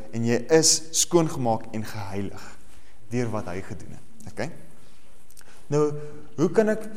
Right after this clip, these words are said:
hoe kom dit nou by my uit? Jy vat hierdie woord en jy glo dit soos dit is, en dan besef jy, "Ja,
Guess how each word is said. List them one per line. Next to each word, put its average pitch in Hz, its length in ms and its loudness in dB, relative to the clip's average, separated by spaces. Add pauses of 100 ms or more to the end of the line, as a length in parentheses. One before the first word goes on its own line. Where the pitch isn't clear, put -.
(1160)
hoe 170 140 0
kom 202 160 2
dit 180 120 4
nou 180 120 2
by 165 140 4
my 156 140 2 (100)
uit? 92 100 -2 (220)
Jy 120 100 2 (160)
vat 180 200 4
hierdie 151 160 0
woord 123 300 0
en 107 100 -2
jy 104 80 -4
glo 147 320 2
dit 139 120 2
soos 113 220 -2
dit - 180 -4
is, 156 180 -4 (1400)
en 123 120 0
dan 120 100 0 (500)
besef 113 380 -2
jy, 95 80 -4 (180)
"Ja, 135 120 -2